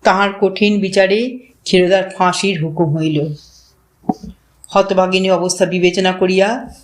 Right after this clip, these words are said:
উকিলগণ তাহাকে বাঁচাইবার জন্য বিস্তর চেষ্টা করিলেন,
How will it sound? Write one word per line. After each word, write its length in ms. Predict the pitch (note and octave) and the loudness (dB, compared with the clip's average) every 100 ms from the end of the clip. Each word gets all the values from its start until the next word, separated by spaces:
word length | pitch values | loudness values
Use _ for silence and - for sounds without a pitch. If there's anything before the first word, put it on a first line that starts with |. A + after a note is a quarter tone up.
| _ | _
উকিলগণ 640 | F#3+ F#3 F#3+ F3+ F#3 F#3+ G3+ | 0 2 2 4 2 2 0
তাহাকে 680 | G3+ E3+ E3+ G3 G3+ B3+ - - _ _ | 2 2 0 0 0 -2 -10 -20 _ _
বাঁচাইবার 640 | E3+ F3+ F3+ G3 G#3+ A3+ A3 | 2 2 4 0 2 0 0
জন্য 180 | A3 | 0
বিস্তর 640 | G#3 D#3+ F3 - G#3+ A#3 - | 0 0 -2 0 0 0 0
চেষ্টা 340 | D#3+ - E3 | -2 0 -2
করিলেন, 520 | D#3 D#3+ D3+ D3 D3 | -2 0 0 -2 -4